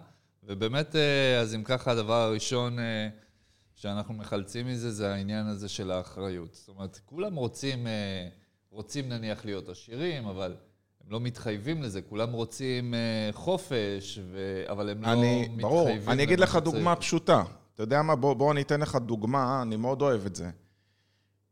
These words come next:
Speaker 2: ניקח בעל עסק שתקוע באותו מצב מלא מלא שנים, אבל הוא לא מוכן להשקיע כסף כדי להתקדם בעסק שלו,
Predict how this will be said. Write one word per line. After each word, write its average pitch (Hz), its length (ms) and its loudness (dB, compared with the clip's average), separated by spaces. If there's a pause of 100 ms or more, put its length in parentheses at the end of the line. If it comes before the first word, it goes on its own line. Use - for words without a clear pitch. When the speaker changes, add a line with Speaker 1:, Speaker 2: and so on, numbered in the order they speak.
(200)
Speaker 2:
ניקח 170 280 8
בעל 156 280 10
עסק 143 380 6
שתקוע 139 540 4
באותו 135 380 6
מצב 135 340 4
מלא 120 200 6
מלא 123 220 4
שנים, 127 340 2
אבל 117 140 4
הוא 123 80 6
לא 131 140 6
מוכן 139 280 2
להשקיע 127 420 2
כסף 143 580 2
כדי 113 260 2
להתקדם 120 720 4
בעסק 113 420 4
שלו, 107 340 2